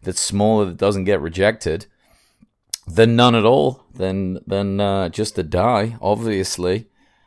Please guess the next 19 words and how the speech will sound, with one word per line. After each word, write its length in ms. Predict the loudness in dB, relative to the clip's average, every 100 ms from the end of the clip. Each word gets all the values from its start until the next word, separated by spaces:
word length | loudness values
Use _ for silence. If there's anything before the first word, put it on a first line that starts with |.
| _ -4
Um, 600 | 0 0 0 -2 -6 -12 _ -2
but 140 | 2
I 60 | 2
wonder 280 | 2 -2
if 100 | -4 -2
that, 180 | 0
like, 180 | 0 0
kinda 240 | -2 0 0
hits 320 | 0 -2 -2
your, 360 | 0 2 0 -4
your 280 | -4 -4 -4 -14 -8
masculine 540 | -6 -4 -6 -4 -4
ego 320 | -4 -2 -2
a 20 |
little 220 | -2 -6 -6
bit. 240 | -8 -8 _ _ _ _ _ _ -6
I 80 |
don't 160 | -4 -4
know. 240 | -6 -8